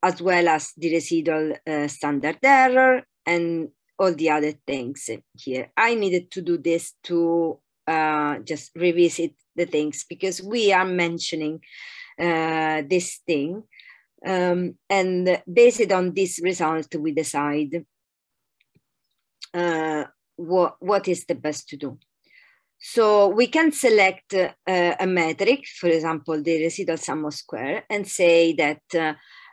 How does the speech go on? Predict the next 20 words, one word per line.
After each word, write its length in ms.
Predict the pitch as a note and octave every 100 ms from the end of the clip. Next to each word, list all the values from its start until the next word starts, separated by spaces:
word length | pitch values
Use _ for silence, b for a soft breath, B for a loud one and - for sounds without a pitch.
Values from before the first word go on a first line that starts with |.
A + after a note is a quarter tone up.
| -
um, 840 | F3 E3+ E3 E3 D#3 D#3 E3 D#3+ - -
this 260 | A3 A#3+
explains, 920 | F#3+ F3 - F3 E3+ E3 E3 E3 D#3 D#3+
uh, 140 | D#3 -
thirty-two 440 | G#3+ G3 - F3+
percent 640 | E3+ D#3 - - D#3 D3+ F#3
when 220 | E3+ E3
only 400 | E3 F3 D#3 D3+
one 440 | D3 A3+ B3 A#3+ E3+
variable 640 | E3 D#3 D3+ C3+ C#3+ C#3+ C#3 _ _ -
is 200 | F3 F3
included, 880 | E3 - F3+ D3 C#3+ A3+ - D#4 D4+ b b b b b _ -
to 240 | E4 C#4
almost 640 | G3+ G#3+ A3+ G3 E3+ - - -
fifty-five 760 | D4 C#4 - F#3 - D3 C#3+
percent 520 | F#3+ F#3 - C#3+ D3 F#3
when 260 | F3+ E3 -
all 200 | A#3+ A#3
the 180 | G3 G#3
variables 840 | F3 D#3 D3+ C3+ D#3 D3+ D3 -